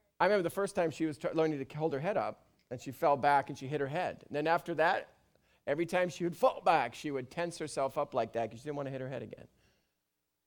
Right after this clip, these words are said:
Immediately, even at that small age, we, our brain, our hoper, our expector starts to develop an understanding of what's going on. So for most people,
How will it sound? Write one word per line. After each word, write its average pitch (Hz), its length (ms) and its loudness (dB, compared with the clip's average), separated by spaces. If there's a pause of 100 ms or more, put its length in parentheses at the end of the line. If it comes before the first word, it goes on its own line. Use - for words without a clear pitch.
(380)
Immediately, 185 1080 4
even 190 340 0
at 147 140 0
that 156 200 4
small 185 640 2
age, 135 420 0
we, 135 140 -4
our 139 180 4
brain, 147 520 0
our 127 180 4
hoper, 185 500 0
our 123 200 4
expector 123 840 0
starts 143 520 0
to 147 120 -6
develop 143 640 4
an 143 120 -6
understanding 143 840 -4
of 110 100 -6
what's 110 160 -6
going 117 320 -8
on. 113 160 -12
So 139 160 0
for 151 140 -2
most 220 360 6
people, - 460 -2